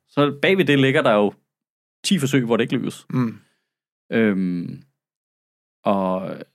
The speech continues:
Speaker 1: man kan sige, s-, stand-up solo-shows er en lidt en anden ting, fordi når du først, du er, har været ude på et spillested, ude på spillestederne og vist, du kan sælge nogle billetter, så vil de gerne have, at du kommer igen. Så har du ligesom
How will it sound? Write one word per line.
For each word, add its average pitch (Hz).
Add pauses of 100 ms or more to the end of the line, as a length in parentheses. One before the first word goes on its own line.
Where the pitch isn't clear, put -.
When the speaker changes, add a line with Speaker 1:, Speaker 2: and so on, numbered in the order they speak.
(220)
Speaker 1:
man 113
kan -
sige, 113
s-, - (140)
stand-up 135
solo-shows 139
er 120
en 104
lidt 110
en 127
anden 123
ting, - (100)
fordi 117
når 110
du 104
først, 127 (200)
du 139
er, 127
har 147
været 131
ude 135
på 143
et 139
spillested, 135
ude 139
på 139
spillestederne 135
og 101
vist, 131
du -
kan 117
sælge 123
nogle 120
billetter, 104
så -
vil 120
de 117
gerne 113
have, 113
at 113
du 110
kommer 101
igen. 92
Så -
har 123
du 117
ligesom 113